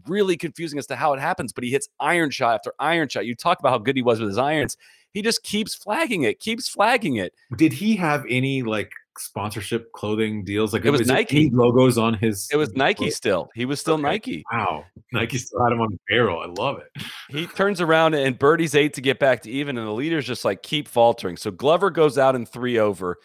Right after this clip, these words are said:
Speaker 1: and Ricky goes out in five over in the final group of the two thousand nine U S Open. Phil rolls in a bomb. He, Phil birdies nine to get to minus one, only four back.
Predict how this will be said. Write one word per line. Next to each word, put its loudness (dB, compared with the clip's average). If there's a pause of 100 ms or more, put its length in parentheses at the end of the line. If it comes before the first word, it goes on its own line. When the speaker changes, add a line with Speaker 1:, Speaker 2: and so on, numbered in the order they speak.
(240)
Speaker 1:
and -10
Ricky -4
goes 2
out 4
in -4
five 2
over -2
in -10
the -10
final -2
group -10
of -10
the -10
two -8
thousand 0
nine -2
U 0
S -6
Open. -8 (460)
Phil 2
rolls 4
in 0
a 0
bomb. 2
He, -6
Phil -2
birdies 0
nine 0
to -4
get -2
to -4 (260)
minus 2
one, -2 (140)
only 0
four 2
back. 0